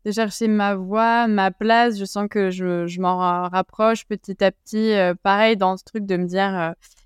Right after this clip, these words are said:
moi, j'ai les, les, les grands piliers. Bah oui, l'humain, c'est hyper important pour moi.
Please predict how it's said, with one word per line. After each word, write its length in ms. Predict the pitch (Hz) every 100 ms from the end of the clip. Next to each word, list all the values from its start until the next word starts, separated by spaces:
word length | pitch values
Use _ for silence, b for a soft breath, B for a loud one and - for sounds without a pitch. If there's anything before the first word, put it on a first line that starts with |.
| _
moi, 60 | 214
j'ai 120 | 208
les, 400 | 202 190 185 175
les, 280 | 170 170 175
les 140 | 170 196
grands 320 | 208 226 226
piliers. 640 | - 240 226 254 254 262
Bah 240 | 196 185
oui, 160 | 208 220
l'humain, 380 | 208 196 208 214
c'est 140 | -
hyper 220 | 175 185
important 400 | 185 180 180 196
pour 160 | 190 190
moi. 420 | 196 208 208 208